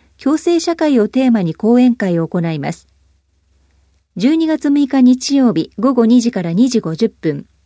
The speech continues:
受付開始は午後一時半です。第二部、北区スポーツボランティア養成講座、暗闇の世界、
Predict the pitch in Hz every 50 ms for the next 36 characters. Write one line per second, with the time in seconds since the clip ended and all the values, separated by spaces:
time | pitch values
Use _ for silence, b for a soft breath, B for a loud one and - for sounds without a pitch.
0 | _ _ _ - 208 - 277 285 - - 285 269 262 254 247 247 240 - 247 226
1 | 220 214 208 - - 240 202 180 160 156 147 - 233 202 220 196 202 185 160 135
2 | 131 151 - - _ _ _ _ _ _ _ _ _ _ _ _ _ _ _ _
3 | _ _ _ _ _ _ _ _ _ _ _ _ _ _ _ _ _ _ _ -
4 | 240 302 330 285 240 240 240 180 160 - _ _ _ _ _ _ _ _ _ -
5 | - - - 330 330 330 320 277 - - - 285 311 330 330 330 320 294 302 302
6 | 294 294 285 254 - 202 170 160 160 170 202 247 254 254 254 233 208 196 - 180
7 | 170 156 139 - - - _ _ _ _ _ _ _ _ _ _ _ _ _ _
8 | - - 233 277 302 311 311 302 294 294 277 277 254 254 262 247 - 196 202 202
9 | -